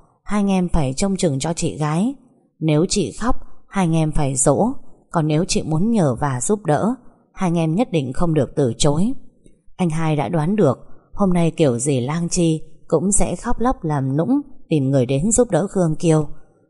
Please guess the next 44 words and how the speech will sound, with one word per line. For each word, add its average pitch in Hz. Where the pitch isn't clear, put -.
vậy 147
nên 156
mới 147
gọi 196
hai 170
anh 175
em 165
sinh 165
đôi 165
Lang 165
Kiêu, 175
Lang 170
Tử 131
đến 143
trông 180
chừng. 131
Lang 165
Kiêu 147
nhếch 180
mắt, 233
Lang 208
Tử 151
nhíu 143
mày, 147
cả 160
hai 156
nhướng 156
qua 196
nhướng 160
lại 196
hơn 156
một 127
phút 269
mới 185
thấy 175
một 220
trong 160
hai 151
đứng 147
dậy. 139
Lang 170
Kiêu 165
phóng 147
qua 190